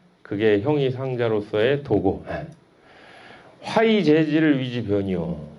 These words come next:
그래서 이거를 가지고 변화시켜가지고 재, 저게 마름질한다. 옷이 들어있어요. 속에 오드이자가. 저게 재단한다는 뜻이죠.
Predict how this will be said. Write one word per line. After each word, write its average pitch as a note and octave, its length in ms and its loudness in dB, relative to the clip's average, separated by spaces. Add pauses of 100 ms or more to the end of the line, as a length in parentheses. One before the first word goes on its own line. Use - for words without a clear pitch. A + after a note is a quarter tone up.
(240)
그래서 F#3 600 4
이거를 F#3+ 560 4
가지고 C#3 760 0 (760)
변화시켜가지고 D3+ 1160 0
재, G2 340 -6 (360)
저게 C#3 180 0
마름질한다. D3 840 0
옷이 E3 580 2
들어있어요. A#2 400 0
속에 D3+ 280 0
오드이자가. G#2 1080 0 (560)
저게 D3 260 2
재단한다는 B2+ 840 0
뜻이죠. F2+ 520 -10